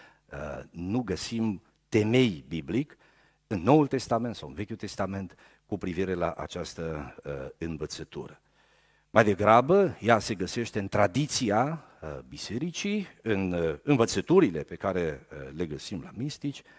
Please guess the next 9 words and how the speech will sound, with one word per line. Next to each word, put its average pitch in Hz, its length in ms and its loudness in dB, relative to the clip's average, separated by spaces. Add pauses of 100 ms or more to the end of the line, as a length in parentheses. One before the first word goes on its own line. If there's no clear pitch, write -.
(320)
neavând 117 600 0
legătură 98 520 -4
cu 90 140 -8
revelația 80 520 -6
Scripturii. - 720 -12 (640)
Dacă 233 240 6
e 165 160 8
ceva, 113 800 6
uh, 73 500 -8